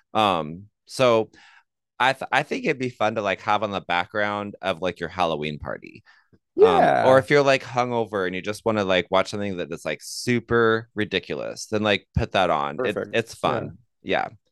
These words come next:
Speaker 1: And the
Speaker 2: Nice.
Speaker 1: co-, it's just so colorful. Like, all the colors. It feels like it's an eighties cartoon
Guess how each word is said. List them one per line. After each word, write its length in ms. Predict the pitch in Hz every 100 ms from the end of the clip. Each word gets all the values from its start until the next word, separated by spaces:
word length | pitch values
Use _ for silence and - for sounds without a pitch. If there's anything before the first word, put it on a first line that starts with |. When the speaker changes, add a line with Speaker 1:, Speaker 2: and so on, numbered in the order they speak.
| _ _ _ -
Speaker 1:
And 120 | 131
the 60 | 135
Speaker 2:
Nice. 100 | 101
Speaker 1:
co-, 140 | 131 -
it's 140 | 143
just 160 | 202 -
so 120 | 190
colorful. 640 | - 98 101 82 - 50
Like, 220 | 85 95 -
all 220 | 110 113
the 100 | 110
colors. 320 | 120 104 90 101
It 100 | 92
feels 300 | 160 185 -
like 260 | 175 170 - - - _ -
it's 160 | 117 -
an 120 | 113 -
eighties 380 | 117 120 117 -
cartoon 760 | 110 101 - 101 101 98 98